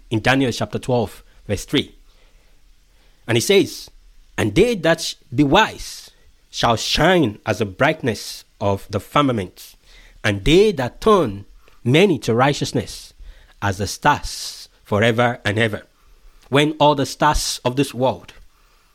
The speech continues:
both the elements of the air, of the firmament, and the stars of the world have passed away, there are stars to come. There are stars to come.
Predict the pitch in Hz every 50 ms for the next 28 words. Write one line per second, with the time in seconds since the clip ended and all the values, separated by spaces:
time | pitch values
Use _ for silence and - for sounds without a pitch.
0 | _ - 151 151 160 156 - - - 135 131 123 - - _ _ _ _ _ -
1 | 151 160 160 156 160 160 165 160 - - - - _ _ _ _ 135 127 120 135
2 | 113 - - 170 - - - _ _ _ _ - 135 131 160 165 - - 165 156
3 | 147 139 131 110 - - - - - - - - - - - - _ _ _ _
4 | _ _ _ _ _ _ _ _ _ _ _ _ _ _ _ _ _ - - -
5 | 143 180 196 165 147 - - - 185 185 196 165 - - - - - - - -
6 | - _ _ _ _ _ _ _ _ _ _ _ - 131 131 123 135 123 120 151
7 | 156 139 104 85 92 - - - - _ _ _ _ _ _ _ _ _ _ _
8 | _ _ _ _ _ _ _ _ _ - 113 110 - - - - 147 120 - -
9 | 113 117 151 175 - - - _ _ _ _ _ _ _ _ _ _ _ _ _
10 | _ - 117 110 113 113 - - - 160 196 202 139 - - - - - - -
11 | 123 95 85 - _ _ _ _ _ _ _ _ _ _ _ _ _ _ _ _
12 | _ _ _ - 135 127 127 127 - - - 202 214 131 131 - - - - -
13 | - - - _ _ _ - - 113 - - 151 110 90 92